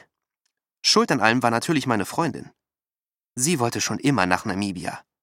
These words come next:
Sie fand, dass eine geführte Gruppenreise das Entspannendste für uns wäre. Gut, es kann sein, dass ich in irgendeinem Telefonat zu ihr gesagt habe, sie solle einfach irgendwas buchen. Aber musste dieses irgendwas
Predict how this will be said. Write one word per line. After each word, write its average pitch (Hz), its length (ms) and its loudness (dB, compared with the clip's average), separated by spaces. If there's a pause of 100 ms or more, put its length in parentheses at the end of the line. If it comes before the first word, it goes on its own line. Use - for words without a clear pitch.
(380)
Sie 143 160 0
fand, 160 260 2
dass 139 140 2
eine 123 240 0
geführte 135 520 -4
Gruppenreise 117 720 0
das 113 160 0
Entspannendste 104 760 0
für - 140 -6
uns 92 180 -4
wäre. 87 280 -4 (1200)
Gut, 156 280 2
es 120 120 2
kann 120 220 2
sein, 110 240 6
dass 110 140 2
ich 110 140 -2
in 113 100 2
irgendeinem 113 500 2
Telefonat 107 560 4
zu - 120 -4
ihr 101 100 0
gesagt 104 400 4
habe, 113 240 4
sie 113 80 0
solle 110 240 6
einfach 110 260 2
irgendwas 127 400 2
buchen. 117 380 0 (1200)
Aber 101 180 2
musste 127 340 0
dieses 104 360 -2
irgendwas 139 680 2